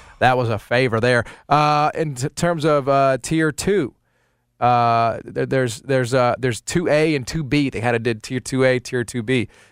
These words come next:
Speaker 2: Tier two A, Dana Altman, Rick Barnes, Chris Beard, Ed Cooley, Mick Cronin, Leonard Hamilton, Sean Miller, Eric Musselman,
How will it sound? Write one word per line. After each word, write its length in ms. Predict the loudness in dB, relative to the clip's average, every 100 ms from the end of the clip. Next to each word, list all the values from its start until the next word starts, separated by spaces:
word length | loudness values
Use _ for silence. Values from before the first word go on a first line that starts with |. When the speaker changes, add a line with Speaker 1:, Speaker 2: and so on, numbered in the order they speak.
| _
Speaker 2:
Tier 200 | 0 0
two 220 | 2 2 4
A, 220 | 2 -2 _ _ -2
Dana 240 | 0 2
Altman, 440 | 2 0 0 -4 -6 _ _
Rick 200 | -2 0
Barnes, 500 | 2 2 0 -2 -14 _ _
Chris 260 | -4 -4
Beard, 420 | 0 0 2 -2 _ _ _
Ed 200 | 0 0
Cooley, 440 | 0 0 2 0 -4 _ _
Mick 160 | -4 -4
Cronin, 480 | 0 2 2 -2 -8 _ _ -2
Leonard 280 | 0 2 2
Hamilton, 460 | 0 0 -6 -12 _ _
Sean 380 | 0 2 2
Miller, 320 | 2 0 -2 -10 _ _ -4
Eric 180 | -2 2
Musselman, 520 | 2 2 0 -4